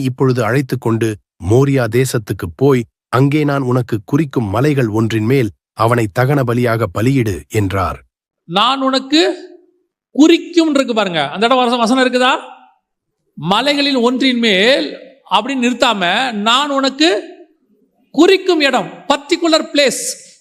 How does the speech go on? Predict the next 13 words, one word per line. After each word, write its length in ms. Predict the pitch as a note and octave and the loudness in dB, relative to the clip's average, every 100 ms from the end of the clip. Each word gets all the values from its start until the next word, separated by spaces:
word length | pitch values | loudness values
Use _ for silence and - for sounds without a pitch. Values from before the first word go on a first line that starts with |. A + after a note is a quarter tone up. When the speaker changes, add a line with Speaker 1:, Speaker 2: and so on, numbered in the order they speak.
| _ _ _ | _ _ _
Speaker 2:
இன்னொரு 340 | G3+ B3 C#4 A#3 | 0 2 4 2
வசனம் 280 | G3 A3 | -2 -2
வாசிங்க. 600 | F#3+ E3+ D3 C#3 F#3 C4+ - - _ _ _ _ _ _ | -2 -2 -4 -2 -2 -4 -8 -20 _ _ _ _ _ _
மத்தேயு 100 | G#3 | -4
எழுதின 320 | G3+ C4+ A3+ A3 | 0 0 0 -2
சுவிசேஷம் 720 | A3 G3 F#3+ - E3 G#3+ - - | -2 -2 -2 0 -2 -2 -6 -2
இருபத்தி 460 | G3 A3+ A3+ G#3+ | 0 2 0 0
எட்டாம் 340 | F#3+ - A#3+ A3 | -4 0 -2 0
அதிகாரம் 440 | F#3+ F#3 E3 F#3+ - | 0 0 0 -2 -2
பதினாறாவது 540 | G#3+ C4+ B3+ A3 G3 | -2 0 0 2 0
வசனம் 280 | E3 D#3+ C3+ | -2 -4 -12
வாசிங்க. 180 | A#2 A2 | -12 -10
பதினாறு. 360 | F3 E3+ C#3 | -8 -6 -8